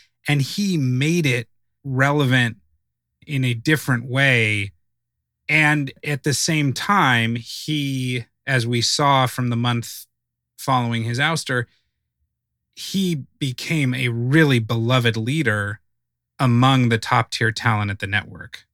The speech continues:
So that's half of it. The other half of it is obviously, despite the fact that, that C N N continued to do global journalism, continued to do news gathering in the traditional sense, continued to have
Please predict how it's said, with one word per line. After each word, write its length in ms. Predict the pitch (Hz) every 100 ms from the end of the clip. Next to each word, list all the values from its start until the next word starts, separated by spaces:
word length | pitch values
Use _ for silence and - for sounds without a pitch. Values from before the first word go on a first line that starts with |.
| _ _ -
So 240 | - 139
that's 340 | 151 160 -
half 400 | - - 165 151
of 140 | 131 98
it. 180 | - -
The 100 | 143
other 220 | 160 170
half 240 | 143 139 123
of 100 | 113
it 100 | 113
is 240 | 113 120 - 127
obviously, 840 | 127 143 143 120 123 117 117 107 _ _ _
despite 400 | 127 - 139 147
the 80 | 160
fact 320 | - 139 117
that, 200 | 120 110 - 143
that 180 | 123
C 140 | - 123
N 100 | 120
N 140 | 113
continued 560 | 113 110 - 120 117 107
to 100 | 113
do 320 | 110 110 104 - _ _ _ _
global 500 | 110 110 120 120 120
journalism, 840 | 110 107 110 110 110 113 113 113
continued 460 | 110 104 110 110 104
to 80 | 107
do 160 | 110
news 320 | 107 104 110 107
gathering 420 | 110 110 110 107
in 60 |
the 80 | 107
traditional 480 | - 107 104 - 110
sense, 340 | - 113 113 - _ _
continued 560 | - 127 - 127 123 113
to 80 | 104
have 420 | 110 113 107 104